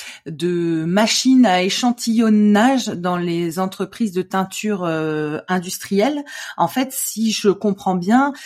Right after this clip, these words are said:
la Nature A D S, c'est un peu ça, c'est tester à petite échelle, mais pour les artisans,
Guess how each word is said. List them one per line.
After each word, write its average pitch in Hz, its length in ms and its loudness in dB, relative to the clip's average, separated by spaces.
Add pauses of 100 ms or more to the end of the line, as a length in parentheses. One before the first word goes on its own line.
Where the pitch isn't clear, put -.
(120)
la 190 220 2
Nature 190 260 -4
A 190 80 0
D 185 140 2
S, 269 340 0
c'est 196 100 0
un 175 80 2
peu 202 160 -4
ça, 254 240 0
c'est - 480 -2
tester 254 540 2
à 185 100 -4
petite 208 400 -6
échelle, 202 320 0
mais 208 160 2
pour 233 180 -2
les 202 160 4
artisans, 202 580 -2